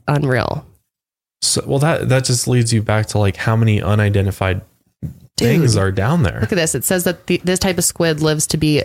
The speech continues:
Speaker 1: twenty-three feet long. You know how fucking huge that is?
Speaker 2: So
Speaker 1: Oh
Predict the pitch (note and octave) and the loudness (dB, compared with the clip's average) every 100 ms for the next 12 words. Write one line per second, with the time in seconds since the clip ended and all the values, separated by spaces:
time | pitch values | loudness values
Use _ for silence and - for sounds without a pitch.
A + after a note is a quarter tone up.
0 | - - - F#3 F#3 F#3+ F3+ E3+ - F3 | -2 -6 -2 0 0 0 0 0 0 -2
1 | - D3+ D3 D3 D3+ - _ _ _ _ | 0 0 2 0 -2 -6 _ _ _ _
2 | _ _ _ _ - - - _ _ D#4+ | _ _ _ _ -4 -4 -4 _ _ 0
3 | D4+ C4 - - A3+ C4+ A#3 A#3+ A#3+ - | 2 0 -2 -4 -2 0 0 0 -2 -2
4 | G#3+ A3+ A3+ C4 C#4+ D#4 D#4+ | 0 2 0 0 2 2 2